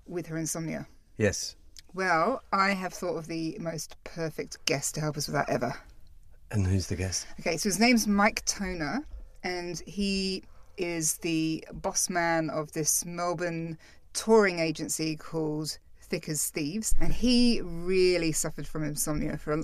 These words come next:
Speaker 1: a long time, and he has agreed to come on our podcast and give us his tips. Isn't that
Speaker 2: Brilliant.
Speaker 1: fucking amazing?
Speaker 2: How do you know him?
Speaker 1: Um, I think I told you about him, I reckon.
Speaker 2: Mm, no, I don't remember you telling me about him.
Speaker 1: Yeah, like,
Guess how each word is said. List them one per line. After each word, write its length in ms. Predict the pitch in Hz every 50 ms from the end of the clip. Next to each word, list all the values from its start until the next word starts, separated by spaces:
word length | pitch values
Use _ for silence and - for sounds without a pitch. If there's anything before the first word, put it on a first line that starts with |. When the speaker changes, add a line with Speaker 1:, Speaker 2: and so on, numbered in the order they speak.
| -
Speaker 1:
a 80 | - 175
long 420 | 170 165 165 170 165 165 160 160
time, 480 | 151 156 156 156 160 160 156 156 156 - -
and 480 | 190 175 175 175 170 165 170 - - - - - - -
he 180 | 185 190 202
has 140 | 196 190 170
agreed 500 | 165 151 190 175 170 160 - 170 208 - - - - - - - - - - - - - - - - - - -
to 140 | - - 160
come 240 | - - 165 165
on 100 | 160 160
our 80 | 156 156
podcast 460 | - - 165 147 - - 156 147 -
and 80 | 165 147
give 100 | - 156
us 100 | 147 -
his 120 | 160 147
tips. 260 | - - 233 214 -
Isn't 80 | - - - - - - - - -
that 40 | -
Speaker 2:
Brilliant. 320 | - - 117 151 165 -
Speaker 1:
fucking 400 | - - 202 - - 180 170 - -
amazing? 400 | 175 160 175 208 208 - 151 156 - - - - -
Speaker 2:
How 200 | 110 110 120 123
do 60 | 120
you 40 | 117
know 120 | 117 117
him? 180 | 110 110 151 - - - - - - - - - - - - - - - - -
Speaker 1:
Um, 360 | - 202 202 196 196 196 196 190
I 100 | 262 254
think 60 | -
I 340 | - - - - - - - -
told 280 | - 254 254 285 294
you 100 | - 240
about 200 | 202 214 143 147
him, 80 | 151 147
I 80 | 143 143
reckon. 300 | 151 151 - 254 285 277 - - - - - - - - - - - - -
Speaker 2:
Mm, 140 | 131 147 147 135 - - - - -
no, 260 | 165 135 135 143 143 127
I 40 |
don't 240 | 113 120 127 131 - -
remember 400 | 131 120 123 127 120 110 107 104
you 100 | 117 107
telling 240 | 98 101 107 110 117
me 80 | 110
about 180 | 107 101 101 95
him. 140 | 98 95 95 - -
Speaker 1:
Yeah, 200 | 370 359 339 - 180 180 202
like, 240 | 254 277 214 208